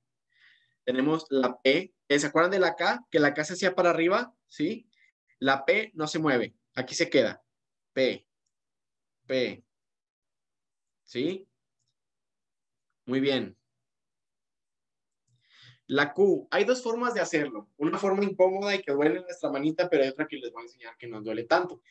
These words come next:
Con estos dos deditos, con el índice y con el gordito, vamos a hacer una C pequeña, ¿sí? Giramos hacia el frente, ¿sí? Y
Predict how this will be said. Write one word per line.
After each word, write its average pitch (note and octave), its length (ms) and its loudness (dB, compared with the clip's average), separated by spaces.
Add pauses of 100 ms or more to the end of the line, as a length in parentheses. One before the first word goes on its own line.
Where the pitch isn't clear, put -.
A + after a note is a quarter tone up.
(340)
Con E3 100 0
estos A3 260 -4
dos A3 140 0
deditos, G3+ 520 0
con D3+ 160 2
el C#3+ 120 2
índice F3+ 380 2
y F3 60 2
con E3+ 80 2
el D3 80 0
gordito, D3+ 380 2
vamos D3 160 0
a - 20 -6
hacer D#3 160 0
una D3+ 120 0
C B2+ 200 -2
pequeña, E3 520 0 (360)
¿sí? F3 360 -8 (360)
Giramos F#3 480 0
hacia F3 200 -2
el D3+ 120 0
frente, D#3+ 560 -2 (960)
¿sí? D#3+ 380 -10 (1160)
Y E3+ 340 -6